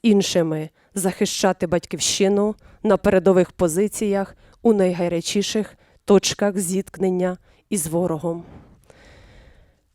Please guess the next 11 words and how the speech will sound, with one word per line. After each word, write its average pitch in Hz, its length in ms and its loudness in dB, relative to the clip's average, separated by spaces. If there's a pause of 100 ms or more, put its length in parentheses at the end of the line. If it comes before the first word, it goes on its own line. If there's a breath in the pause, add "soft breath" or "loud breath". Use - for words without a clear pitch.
(260)
Він 294 200 6
хотів 269 420 2
бути 254 280 4
корисним 214 520 4
країні 202 480 0
та 190 160 2
народу. 170 580 0 (240 loud breath)
Це 220 200 2
була 196 280 6
його 180 260 4
мета 196 480 0